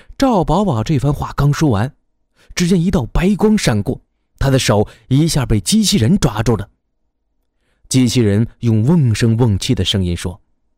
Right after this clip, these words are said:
：“你别把我卖掉啊，我是你的朋友啊。”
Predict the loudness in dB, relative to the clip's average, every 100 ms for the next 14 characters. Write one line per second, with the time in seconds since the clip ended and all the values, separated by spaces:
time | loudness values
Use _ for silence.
0 | _ _ _ _ _ _ _ _ -6 -4
1 | -2 -2 0 0 -2 -2 -4 -8 -10 -16
2 | _ _ _ -4 -2 0 -2 -2 -4 -2
3 | -2 0 0 -2 -6